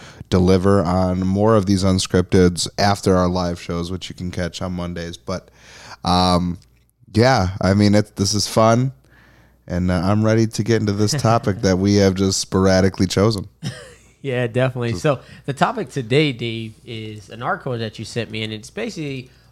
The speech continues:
Speaker 2: what do car dealerships think of or think about, uh, of their vendors?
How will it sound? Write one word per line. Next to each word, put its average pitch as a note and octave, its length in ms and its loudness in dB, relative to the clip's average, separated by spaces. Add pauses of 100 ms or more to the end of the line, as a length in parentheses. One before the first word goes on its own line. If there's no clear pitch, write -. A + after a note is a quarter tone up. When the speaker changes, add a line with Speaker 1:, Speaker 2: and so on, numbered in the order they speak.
(100)
Speaker 2:
what D#3 340 -8
do D3+ 180 -10
car C#3+ 380 -2
dealerships A#2+ 1000 -6 (200)
think B2+ 240 -12
of G#2+ 560 -10 (160)
or A2 120 -10
think B2 280 -14
about, G#2 640 -12 (160)
uh, F#2 460 -16 (160)
of A#2 120 -16
their G2+ 140 -16
vendors? G#2+ 640 -16